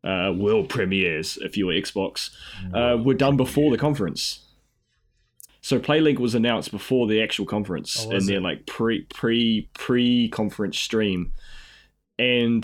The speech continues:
Speaker 1: the Until Dawn developers are making a game. Until Dawn's, like, a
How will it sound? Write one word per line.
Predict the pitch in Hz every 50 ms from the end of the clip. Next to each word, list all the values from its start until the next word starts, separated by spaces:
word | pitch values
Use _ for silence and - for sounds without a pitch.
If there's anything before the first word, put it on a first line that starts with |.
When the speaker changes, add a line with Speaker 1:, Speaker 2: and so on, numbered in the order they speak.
| - - -
Speaker 1:
the | 123 117 113 113 110 110 110 110 107 107 110 110 107 - - _ _ 117
Until | 127 135 131 - 131 120 117 117 113 101 - -
Dawn | - 123 120 120 117 110 104 101 98 98 98 95 101
developers | - 117 95 104 101 104 101 - - 101 98 92 -
are | 95
making | 98 104 107 107 104 - 104 98
a | 98 98
game. | - - 104 98 98 95 95 92 92 90 - _ _ _ _ _ _ _ _ _ _
Until | - 117 110 110 107
Dawn's, | 90 101 95 98 95 90 -
like, | 92 -
a | 104 95 87 85 -